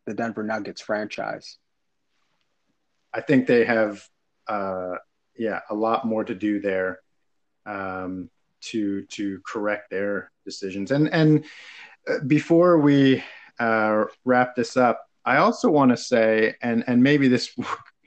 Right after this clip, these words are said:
Speaker 2: take us on too big a tangent, so I'll, I'll try to be brief, but I think it's time that, uh, we call out some,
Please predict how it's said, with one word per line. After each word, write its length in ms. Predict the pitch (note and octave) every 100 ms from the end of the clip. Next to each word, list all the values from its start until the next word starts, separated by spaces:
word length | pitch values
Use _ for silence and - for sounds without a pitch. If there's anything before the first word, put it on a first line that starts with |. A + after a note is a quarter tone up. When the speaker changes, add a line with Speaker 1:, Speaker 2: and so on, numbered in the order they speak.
| - - - -
Speaker 2:
take 220 | C#3 C3+
us 140 | B2+ B2
on 360 | A#2 A2+ G#2+
too 160 | - C3
big 180 | B2 A2
a 40 |
tangent, 520 | A2+ B2+ B2 A2+ G#2+
so 180 | - A2
I'll, 120 | A2 -
I'll 60 | A#2+
try 240 | - C3
to 60 | B2
be 120 | A2+
brief, 420 | G2 B2+ C3+ B2+ -
but 220 | G#2+ - _ _ _ _ _ _ _ _ _ _ _ _ C#3
I 100 | C#3+
think 260 | F#3+ A3+
it's 240 | F4+ - -
time 720 | B2+ C3+ D3 D3 D3 C#3 B2+ _ -
that, 400 | A#2+ A#2 A#2 - _ _ _ _
uh, 460 | A#2+ A2+ A2 G#2+ G#2+ - C3 -
we 260 | C#3 A#2+ C#3
call 420 | - C#3 B2 A#2
out 260 | A#2 A2+ A2 _ _ _ _ _ _
some, 640 | - - B2 A2+ A2 G#2+